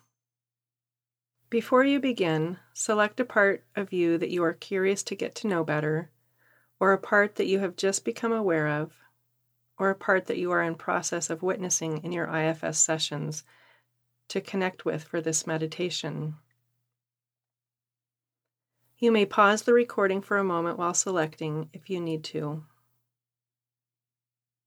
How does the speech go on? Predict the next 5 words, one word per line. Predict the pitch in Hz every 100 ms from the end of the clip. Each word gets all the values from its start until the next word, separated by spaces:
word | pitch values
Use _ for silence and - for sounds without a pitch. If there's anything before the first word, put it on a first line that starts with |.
| _ _ _ _ _ _ _ _ _ _ _
Once | 220 196 214
you | 262 247
have | 240 220
this | 202 180
part, | - 165 147 160 -